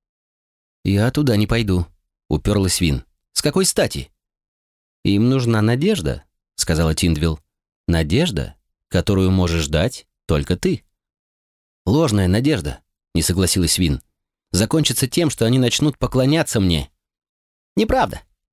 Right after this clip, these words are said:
неожиданно вмешалась Альрианна. Она без малейшего смущения выглянула в окно.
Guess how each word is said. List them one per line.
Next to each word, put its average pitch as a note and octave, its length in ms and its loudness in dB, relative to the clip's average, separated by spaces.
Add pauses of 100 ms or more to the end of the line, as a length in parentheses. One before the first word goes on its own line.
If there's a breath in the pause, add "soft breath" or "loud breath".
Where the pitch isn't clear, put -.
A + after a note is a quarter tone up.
(200)
неожиданно A2+ 540 2
вмешалась F#2 480 0
Альрианна. F2+ 540 0 (380)
Она C#3+ 180 0
без B2 120 0
малейшего A2+ 400 0
смущения C3+ 580 0
выглянула E2+ 520 0
в E2 40 2
окно. E2+ 340 -2